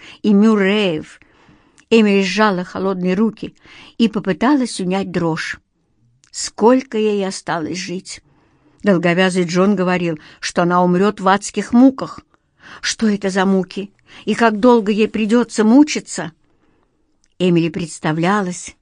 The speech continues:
что смерть от яда совершенно ужасна. А ведь совсем недавно она чувствовала себя такой счастливой. Она думала, что проживет долго, напишет прекрасные стихи и станет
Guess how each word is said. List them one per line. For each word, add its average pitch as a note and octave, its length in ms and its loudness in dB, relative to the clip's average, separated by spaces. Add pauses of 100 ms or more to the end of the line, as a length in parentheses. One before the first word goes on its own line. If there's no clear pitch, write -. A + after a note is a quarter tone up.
(520)
что - 260 -6
смерть A3+ 640 -2
от A3 240 -6
яда G3+ 440 -2
совершенно F#3+ 720 -4
ужасна. D#3+ 680 -6 (920)
А - 80 -8
ведь D3+ 180 -4
совсем F#3+ 400 -2
недавно G3+ 580 -2 (360)
она D#3+ 240 0
чувствовала D#3+ 560 -4
себя D#3+ 380 -6
такой F3+ 320 -6
счастливой. G3 800 -6 (800)
Она A#3 260 4
думала, C4+ 400 6
что A#3+ 220 -4
проживет A3+ 640 0
долго, A3 560 2 (460)
напишет A3 500 0
прекрасные A3+ 680 0
стихи A3 460 -4
и G3+ 60 -4
станет G3 480 -4